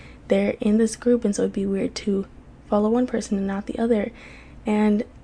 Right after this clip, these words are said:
wow, I haven't thought about this in a while, so it's weird to just kind of reflect on it, but I remember not wanting to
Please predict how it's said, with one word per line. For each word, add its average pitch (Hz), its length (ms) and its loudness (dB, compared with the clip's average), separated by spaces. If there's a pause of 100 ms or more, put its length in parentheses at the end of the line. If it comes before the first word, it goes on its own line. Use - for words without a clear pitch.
(600)
wow, 220 200 2
I 196 40 -4
haven't 226 360 -2
thought 208 160 -2
about 233 240 -4
this 226 160 -8
in 214 80 0
a - 60 -2
while, - 180 -4
so 240 140 -2
it's - 200 -6
weird 240 300 2
to 220 240 -2
just 214 280 -4
kind 226 160 2
of 214 60 0
reflect 233 380 -2
on 208 100 2
it, 196 140 -4 (160)
but 202 200 -2 (480)
I 240 80 2
remember 226 540 4 (100)
not 226 460 0
wanting 254 460 2
to 226 380 -2